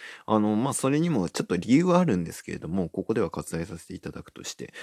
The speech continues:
うん。で、この十四人ね、あの、毎日新聞で、西ノ島町、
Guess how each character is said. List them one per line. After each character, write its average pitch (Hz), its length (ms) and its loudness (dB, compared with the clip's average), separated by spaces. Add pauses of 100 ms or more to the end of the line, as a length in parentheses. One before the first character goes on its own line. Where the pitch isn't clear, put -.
(200)
う 98 60 2
ん。 156 120 2 (240)
で、 120 380 8 (320)
こ 143 140 0
の 147 120 4
十 151 300 2
四 196 180 6
人 151 220 4
ね、 85 260 -2 (720)
あ - 100 -2
の、 85 100 -6
毎 143 220 2
日 208 180 0
新 185 280 0
聞 101 200 -2
で、 87 340 -2
西 113 280 -2
ノ 196 100 4
島 185 280 4
町、 - 380 0